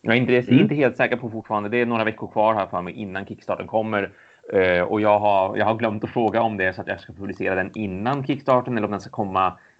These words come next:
Speaker 1: i samband med Kickstarten, min video då alltså. För att ibland så kan jag ju släppa den tidigt och ibland så ska den släppas liksom i samband med just Kickstarter-lanseringen. Så att vi får väl se när videon dyker upp, men den är åtminstone,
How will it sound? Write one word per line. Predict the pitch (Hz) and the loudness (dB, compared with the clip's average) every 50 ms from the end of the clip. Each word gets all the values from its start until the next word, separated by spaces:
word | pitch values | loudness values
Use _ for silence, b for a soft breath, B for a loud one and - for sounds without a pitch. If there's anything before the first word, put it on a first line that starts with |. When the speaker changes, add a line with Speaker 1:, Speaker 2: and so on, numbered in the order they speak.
| b b - - | b b -14 -8
Speaker 1:
i | - 110 101 | -6 -6 -4
samband | - - 110 104 90 85 90 110 117 123 135 | 0 0 0 0 0 0 0 0 0 0 0
med | 131 127 127 | -4 -4 -4
Kickstarten, | 120 - - - 120 110 104 104 - 110 95 95 95 | -8 -10 -6 -2 2 2 2 2 0 -6 -8 -8 -8
min | 98 95 95 | -8 -8 -6
video | 101 104 98 95 101 117 117 | -8 -8 -8 -6 -2 -2 0
då | 98 87 87 | 0 0 0
alltså. | 87 85 - - - 104 | 0 0 0 -2 -8 -8
För | - 98 | -4 -4
att | 98 85 | -4 -4
ibland | 107 98 107 101 107 107 | -4 -2 -2 -2 -2 -4
så | - | -6
kan | - 120 113 | -6 -4 -4
jag | 113 | -2
ju | 113 113 | -2 -4
släppa | 104 113 107 - - | -4 -6 -6 -6 -6
den | 95 90 90 | -8 -8 -6
tidigt | 107 107 95 92 104 123 123 135 | -6 -6 -4 0 0 -2 0 0
och | 131 | -2
ibland | 117 104 104 104 98 - | 0 0 0 -2 -2 -6
så | 104 | -12
ska | - - 107 | -6 -6 -6
den | 101 98 | -6 -4
släppas | - 110 101 - - 90 - | -6 -6 -6 -6 -6 -10 -10
liksom | - - - 95 | -12 -14 -12 -12
i | 90 | -4
samband | - 104 90 87 87 87 90 | -4 -4 -2 -2 -2 -4 -2
med | 92 107 113 107 101 | -2 -2 0 0 0
just | 95 92 87 - | -2 -4 -6 -6
Kickstarter-lanseringen. | - 98 - - - 87 85 - 92 90 92 90 92 98 95 101 110 104 95 90 92 | -8 -8 -8 -6 -6 -6 -6 -6 -8 -10 -10 -8 -6 -4 -2 -2 -2 -2 -4 -8 -8
Så | - - | -2 0
att | 98 95 104 | 0 0 0
vi | 113 | -4
får | 104 117 | -6 -4
väl | 120 120 120 | -6 -6 -4
se | - 135 131 | -2 -2 -2
när | 131 135 143 127 110 123 151 | 0 0 0 0 0 0 0
videon | 190 156 123 101 92 92 | -2 -2 -2 -2 -4 -4
dyker | 95 92 92 - 104 | -4 -6 -2 0 0
upp, | 98 90 - | 0 0 -2
men | 104 101 | -4 -4
den | 107 104 | -2 -2
är | 104 - | -2 -4
åtminstone, | - 110 101 90 - - 98 101 101 101 | -4 -4 -6 -6 -6 -6 -2 0 0 0